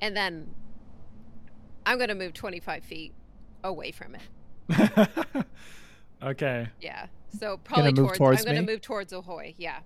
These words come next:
Speaker 1: I'm gonna move
Speaker 2: Okay.
Speaker 1: twenty-five feet towards Ahoy.
Speaker 2: Okay. Next up, it's Ahoy.
Speaker 3: All right. Okay, so I, what I'll do,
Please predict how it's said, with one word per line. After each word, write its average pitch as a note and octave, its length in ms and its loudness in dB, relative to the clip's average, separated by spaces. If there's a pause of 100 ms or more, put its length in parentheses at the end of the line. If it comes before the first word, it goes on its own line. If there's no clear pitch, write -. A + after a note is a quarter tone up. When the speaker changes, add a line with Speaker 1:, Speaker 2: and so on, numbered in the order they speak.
Speaker 1:
I'm F#3 80 -12
gonna F3+ 120 -8
move F3 140 -8
Speaker 2:
Okay. B2 120 -6
Speaker 1:
twenty-five E3 520 -6
feet - 480 -14
towards D3+ 260 -12
Ahoy. - 280 -12 (400)
Speaker 2:
Okay. C3+ 400 2
Next B2+ 500 -2
up, D3 280 2 (120)
it's B2 340 -4
Ahoy. C3+ 500 -2 (1300)
Speaker 3:
All D#3+ 120 2
right. A2 520 -4 (1600)
Okay, D3+ 380 8
so D3 600 10
I, D3 240 6
what D3+ 200 8
I'll D3+ 200 6 (440)
do, C3+ 680 6